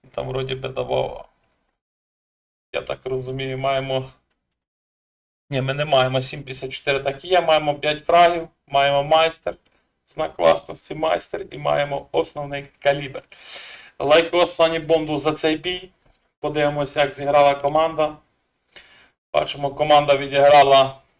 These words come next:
в них маленький грифон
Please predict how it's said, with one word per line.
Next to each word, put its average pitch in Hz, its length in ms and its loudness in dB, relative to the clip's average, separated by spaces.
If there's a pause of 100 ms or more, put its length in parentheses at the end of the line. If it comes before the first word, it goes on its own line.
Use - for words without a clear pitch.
(640)
в 143 40 -18
них 147 260 -6 (280)
маленький 143 460 -4
грифон 143 460 -4